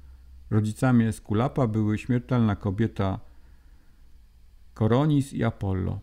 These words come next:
bóg posiadający wszelką wiedzę medyczną. Apollo przekazał swoje zdolności leczenia centauro-, centaurowi Chironowi i oddał pod jego opiekę Eskulapa.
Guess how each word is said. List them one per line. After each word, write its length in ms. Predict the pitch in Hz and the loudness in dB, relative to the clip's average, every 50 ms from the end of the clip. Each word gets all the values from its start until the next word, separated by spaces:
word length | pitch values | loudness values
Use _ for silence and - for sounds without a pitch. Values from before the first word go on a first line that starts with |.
| - - - - - - | -12 -18 -20 -16 -10 -2
bóg 260 | 107 147 147 151 - | 0 0 -2 0 -4
posiadający 640 | 117 110 - 117 101 110 110 113 110 - - 107 | -6 -4 -2 0 0 2 2 0 0 -2 -6 -8
wszelką 460 | - - - 151 180 175 - 143 120 | -8 -4 -4 -4 -4 -4 -2 -2 -2
wiedzę 340 | 110 104 117 113 101 110 110 | 0 0 0 0 0 0 0
medyczną. 560 | 107 104 101 92 90 90 - - - - 104 - 107 - - - - - - - - - - - - - - - - - - - | 0 0 0 -2 -6 -8 -10 -12 -12 -12 -10 -10 -12 -16 -20 -20 -20 -20 -20 -20 -20 -20 -20 -20 -20 -20 -20 -20 -20 -20 -18 -8
Apollo 460 | - 107 - - 143 143 143 131 120 | -6 -6 -2 0 0 2 4 4 2
przekazał 480 | - - - 113 - - 117 113 107 104 | 2 0 -4 -4 -2 0 0 0 0 -2
swoje 260 | - - - 107 104 | -4 -4 -2 -2 0
zdolności 500 | 104 92 101 107 107 107 110 107 - 104 | 0 0 0 2 2 2 0 0 -2 -2
leczenia 420 | 104 101 - - 117 110 110 104 98 | -4 -2 -2 0 0 2 2 0 -2
centauro-, 760 | - 107 98 98 - 98 98 101 98 110 - - - 110 - - | -2 -4 -4 -2 -2 -4 -2 -2 -2 -4 -6 -6 -8 -10 -10 -6
centaurowi 840 | - 117 107 104 - 104 95 95 101 110 110 98 98 98 98 - - - - - - | -4 -2 -2 -2 -2 -2 -2 0 0 0 0 0 -2 -4 -4 -4 -8 -14 -20 -20 -8
Chironowi 720 | - - 113 104 101 104 120 139 147 143 143 - - - | -4 0 0 2 2 2 2 2 0 0 -2 -4 -2 -2
i 80 | 110 | 0
oddał 320 | 110 110 107 101 110 110 104 | 0 0 0 0 -2 -2 -2
pod 240 | - - 92 85 101 | -2 -4 -4 -2 -2
jego 220 | 95 90 98 95 | -2 -2 -2 -4
opiekę 460 | 92 - - 90 80 - 101 95 - - | -4 -4 -6 -8 -6 -4 -4 -4 -4 -6
Eskulapa. 680 | 104 92 - - - 104 95 87 82 - - - 95 | -8 -12 -12 -10 -8 -6 -4 -4 -6 -6 -10 -10 -12